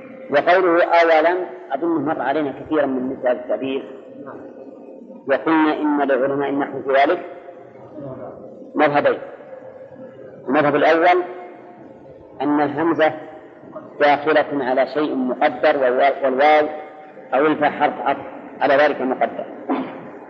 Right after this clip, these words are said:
والمذهب الثاني أن ال-، الهمزة داخلة،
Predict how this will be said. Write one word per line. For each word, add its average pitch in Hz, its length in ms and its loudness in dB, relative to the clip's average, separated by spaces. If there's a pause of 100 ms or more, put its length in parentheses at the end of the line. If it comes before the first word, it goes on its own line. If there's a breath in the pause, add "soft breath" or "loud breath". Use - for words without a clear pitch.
(600)
والمذهب 147 1120 0
الثاني 165 500 2 (880)
أن 143 220 2
ال-، 139 300 -2
الهمزة 151 540 2 (1500)
داخلة، 151 760 2